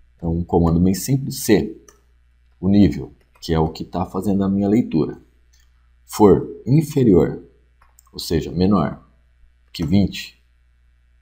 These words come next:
eu quero que ele acione aquele led lá de cor vermelha. Então, aqui digital.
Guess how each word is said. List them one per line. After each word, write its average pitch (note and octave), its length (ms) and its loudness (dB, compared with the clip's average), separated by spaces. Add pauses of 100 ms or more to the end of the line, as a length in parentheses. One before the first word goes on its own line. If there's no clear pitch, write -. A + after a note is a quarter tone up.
(380)
eu - 120 -12
quero G#2+ 260 -2
que G#2+ 160 -4
ele A2+ 160 2
acione G#2+ 680 -4
aquele G2+ 360 -2
led F2+ 320 4
lá F2+ 160 2
de F2+ 100 -8
cor F#2 180 0
vermelha. G2 380 0
Então, - 220 -12
aqui D#2+ 180 -10
digital. D#2 880 -8